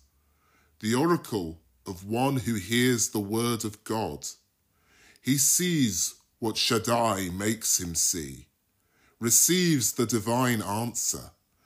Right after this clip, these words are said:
and his eyes are opened. How fair are your tents, O Jacob! How fair your dwellings, Israel!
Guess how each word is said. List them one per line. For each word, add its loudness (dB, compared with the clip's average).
and -2
his 2
eyes 2
are -8
opened. -6
How 0
fair 2
are 0
your 0
tents, -2
O -6
Jacob! -6
How 2
fair 4
your 2
dwellings, 0
Israel! 2